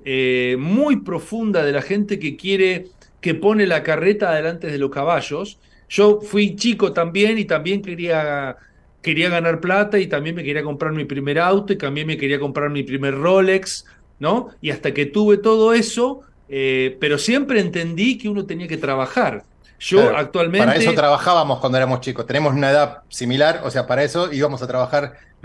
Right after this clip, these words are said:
Speaker 2: es más,
Speaker 1: Sí.
Speaker 2: lo antes posible.
Speaker 1: Y sí, yo te digo, yo,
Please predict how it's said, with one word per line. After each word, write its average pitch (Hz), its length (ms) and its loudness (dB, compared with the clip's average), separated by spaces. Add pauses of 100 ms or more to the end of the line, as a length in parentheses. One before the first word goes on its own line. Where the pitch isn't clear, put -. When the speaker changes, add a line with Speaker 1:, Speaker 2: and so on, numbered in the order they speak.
(100)
Speaker 2:
es 147 100 -6
más, 151 200 2
Speaker 1:
Sí. - 180 -2
Speaker 2:
lo 143 180 4
antes 160 280 0
posible. 139 560 -2 (460)
Speaker 1:
Y 214 180 -2
sí, 214 300 0
yo 262 260 -6
te 226 100 0
digo, 220 280 2
yo, 135 220 -2